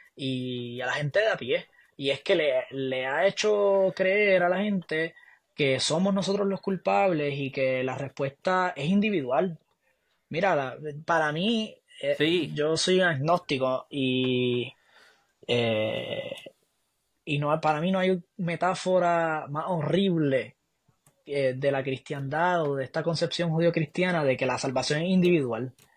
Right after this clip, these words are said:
Speaker 1: Para mí la salvación nunca es individual. Y, y eso, eh, de-, puede haber un puente, yo creo que entre el, el neoliberalismo y la tradición judio-cristra-, judio-cristiana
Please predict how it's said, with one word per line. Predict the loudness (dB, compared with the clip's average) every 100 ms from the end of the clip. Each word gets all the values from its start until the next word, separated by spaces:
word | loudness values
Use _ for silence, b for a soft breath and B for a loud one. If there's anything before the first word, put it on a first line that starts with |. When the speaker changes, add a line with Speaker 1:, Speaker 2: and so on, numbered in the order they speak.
| b _ _ _
Speaker 1:
Para | -6 -4
mí | -2
la | 0
salvación | 0 0 0 -4 -4
nunca | -2 2 2 0 -6 -10 -12 -8
es | -6
individual. | -2 0 2 2 0 -2 -4 -10 _ _ _ _ _ _ _
Y, | -2 2 2 2 2 2 0 0 -2 -6 -10 -12 _
y | -4 -2
eso, | 2 2 0 -4 _ -6
eh, | 0 0 0 -6 -8 -8 -14
de-, | -18 -20 _ _
puede | -4 0
haber | 4 4 4
un | 0
puente, | 2 2 2 0
yo | 0
creo | 2 2
que |
entre | 0 -2 0 2 0 0
el, | -4 -6 -6
el | -4
neoliberalismo | 0 2 4 4 2 0 2 2 2
y | 0 0 0
la | -2
tradición | 0 0 0 0
judio-cristra-, | 0 2 2 0 -2 0 2 0 -2 -14
judio-cristiana | -10 -2 -2 0 -4 -4 -2 0 0 -4